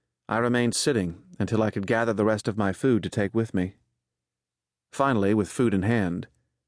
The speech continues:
I calmly prepared to exit. When I stepped off the plane and saw all the first responders surrounding us,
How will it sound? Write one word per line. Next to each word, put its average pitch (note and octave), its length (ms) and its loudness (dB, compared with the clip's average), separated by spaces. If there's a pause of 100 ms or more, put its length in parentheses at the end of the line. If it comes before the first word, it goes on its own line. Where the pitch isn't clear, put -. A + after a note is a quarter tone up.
(280)
I G#2 100 0
calmly A2 460 0
prepared F#2+ 360 -2
to A2+ 120 2
exit. F2+ 400 -4 (1500)
When A#2 100 0
I C3 100 2
stepped E3+ 320 0
off F3+ 180 2
the C#3 140 0
plane C#3 560 2 (160)
and A2 180 -2
saw B2 160 2
all C3 180 4
the B2 120 0
first C#3+ 320 0
responders B2 600 0
surrounding G#2+ 520 0
us, - 260 -6